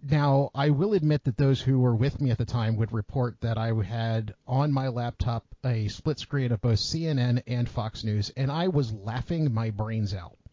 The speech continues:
Now, I was not laughing at the riot or laughing at, uh, the violence that was going on. What I was doing was laughing at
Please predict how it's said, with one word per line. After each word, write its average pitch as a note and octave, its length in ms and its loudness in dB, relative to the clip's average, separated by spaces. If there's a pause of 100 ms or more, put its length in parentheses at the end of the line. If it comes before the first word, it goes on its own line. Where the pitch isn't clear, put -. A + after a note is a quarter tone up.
(640)
Now, A#2+ 420 0
I C3 100 2
was C#3+ 200 2
not A3 180 -2
laughing D3+ 400 -2
at C3+ 120 -4
the B2 80 2
riot A#2+ 440 -2
or A#2+ 400 -2
laughing A#2 560 -4
at, G#2+ 340 -4 (760)
uh, A2+ 320 0
the A2 80 2
violence C#3 420 0
that A#2+ 100 0
was A2 140 -4
going G#2+ 300 2
on. G#2+ 260 0
What A#2 100 0
I B2 100 -2
was A2+ 180 0
doing F3 400 0
was A2 160 4
laughing B2+ 480 -2
at B2 180 -6